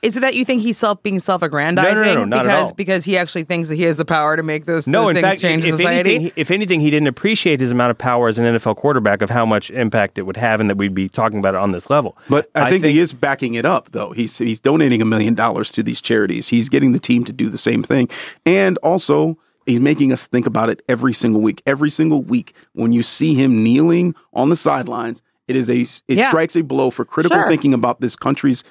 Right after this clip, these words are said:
Speaker 3: situation with race.
Speaker 1: Maybe you experience it as a kind of little, like,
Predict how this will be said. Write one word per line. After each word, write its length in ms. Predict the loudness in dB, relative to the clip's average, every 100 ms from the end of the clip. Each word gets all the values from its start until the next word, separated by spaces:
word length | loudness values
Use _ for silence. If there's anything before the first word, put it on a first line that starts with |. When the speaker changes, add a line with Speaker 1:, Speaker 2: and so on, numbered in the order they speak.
| _
Speaker 3:
situation 520 | -4 -2 2 2 2
with 120 | -2 -2
race. 280 | -6 -8 -14
Speaker 1:
Maybe 280 | -2 0 2
you 120 | 2
experience 600 | 0 0 0 2 2 2
it 80 | 2
as 160 | 2 0
a 60 |
kind 180 | 0 0
of 140 | 0 2
little, 240 | 2 2
like, 200 | 0 -2